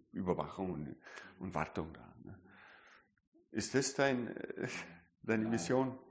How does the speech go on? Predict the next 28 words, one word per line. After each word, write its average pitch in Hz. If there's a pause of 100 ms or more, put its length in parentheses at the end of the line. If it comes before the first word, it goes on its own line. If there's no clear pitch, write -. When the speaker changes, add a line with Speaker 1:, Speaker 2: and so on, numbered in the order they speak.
Speaker 2:
Nein. -
Speaker 1:
Nee. 90 (240)
Speaker 2:
Nee. - (500)
Weil's 110
immer 127
irgendwo 98
stand 104
und 95
auch, 92
denke 98
ich, 90
ganz 104
lange 98
Zeit 95
einfach 95
auch 95
immer 98
nur 95
der 90
Mensch 95
irgendwo 90
eingreifen 95
muss, 92
auch 82
eine 90
gewisse 92
Qualität, 92 (560)
ähm, 90